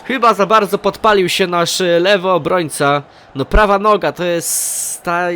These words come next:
jego lepsza noga, o którą było tyle dyskusji, czy prawonożny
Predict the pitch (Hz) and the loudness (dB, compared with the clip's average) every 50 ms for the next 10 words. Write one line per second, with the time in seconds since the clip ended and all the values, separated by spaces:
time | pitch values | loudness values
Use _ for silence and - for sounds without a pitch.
0 | 165 139 - - - - - 160 165 196 202 226 262 254 - - - - 175 151 | -8 -10 -14 -18 -14 -10 -10 -6 -4 -4 -2 0 0 0 -2 -2 -2 0 0 0
1 | 156 165 165 143 127 120 110 101 - - - - - - - - - - - - | 0 -2 -2 -2 -4 -6 -6 -8 -12 -18 -20 -20 -20 -20 -20 -20 -20 -20 -20 -18
2 | - 139 - - 185 185 185 185 185 180 175 190 185 185 - - 220 208 196 170 | -18 -16 -10 -8 -6 -4 -4 -4 -6 -4 -4 -4 -6 -4 -4 -4 -2 -2 -2 -4
3 | 160 165 - - - 202 214 196 - - 151 135 - - 160 160 156 156 151 143 | -6 -8 -10 -10 -10 -8 -8 -8 -8 -8 -10 -8 -6 -4 -4 -2 -2 -2 -4 -4
4 | - 156 185 180 180 185 185 190 190 185 165 - 175 175 180 175 175 | -6 -6 -4 -4 -6 -6 -6 -6 -6 -6 -8 -8 -8 -8 -8 -8 -8